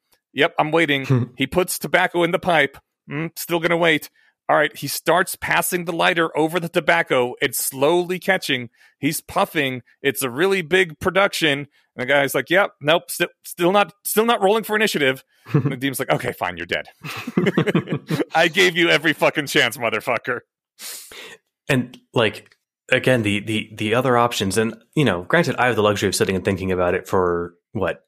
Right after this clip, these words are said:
Speaker 2: two days since Saturday? Um,
Speaker 1: Mm-hmm.
Speaker 2: but June can multi-thread. What he should have done was said, "Raven, Solace, stop him." Like, if he couldn't think of a way to do it with his,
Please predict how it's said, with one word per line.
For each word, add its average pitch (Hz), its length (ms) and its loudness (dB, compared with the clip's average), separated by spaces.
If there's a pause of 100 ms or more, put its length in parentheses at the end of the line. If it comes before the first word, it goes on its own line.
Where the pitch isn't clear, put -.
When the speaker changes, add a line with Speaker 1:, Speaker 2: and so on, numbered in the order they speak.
(140)
Speaker 2:
two 113 180 0
days 98 300 4
since 98 160 -2
Saturday? 107 580 0 (400)
Um, 87 500 0 (160)
Speaker 1:
Mm-hmm. 113 400 -10 (240)
Speaker 2:
but 95 380 2 (140)
June 180 240 4
can 143 320 0
multi-thread. 107 680 -2 (440)
What 139 160 0
he 143 40 0
should 170 160 0
have 139 60 -2
done 123 180 2
was 110 180 0
said, 110 280 0 (220)
"Raven, 110 400 0 (200)
Solace, 110 480 0
stop - 340 2
him." 80 200 -8 (380)
Like, 110 240 2 (120)
if 117 140 -2
he 156 100 2
couldn't 151 240 0
think 127 160 0
of 113 60 -4
a 113 60 4
way 110 120 6
to 101 100 2
do 101 200 0
it 95 100 0
with 101 160 -4
his, 107 440 0